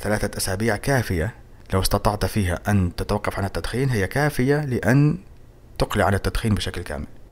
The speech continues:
وهناك من يرد على هذه النظريات، ففي النهاية حسب ما وجدت، هن-، المدة المناسبة للتغيير، للتخلص من عادة سيئة، تتراوح بين ثمانية عشر يومًا إلى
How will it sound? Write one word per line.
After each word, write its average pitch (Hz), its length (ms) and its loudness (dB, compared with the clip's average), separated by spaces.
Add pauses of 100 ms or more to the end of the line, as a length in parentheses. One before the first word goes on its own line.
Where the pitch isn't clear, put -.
وهناك 151 360 6
من 131 240 8
يرد 117 300 6
على 101 200 2
هذه 98 220 0
النظريات، 95 600 -2
ففي - 500 -2
النهاية 143 460 8
حسب 117 340 0
ما 101 100 6
وجدت، 95 540 0
هن-، 110 80 0 (140)
المدة 110 520 4 (120)
المناسبة 107 600 6
للتغيير، - 800 -2 (100)
للتخلص 95 500 0
من 90 80 4
عادة 92 220 0
سيئة، 107 280 2
تتراوح 98 480 2
بين 90 340 2
ثمانية 104 460 4
عشر 98 300 0
يومًا 131 380 4 (120)
إلى 110 360 4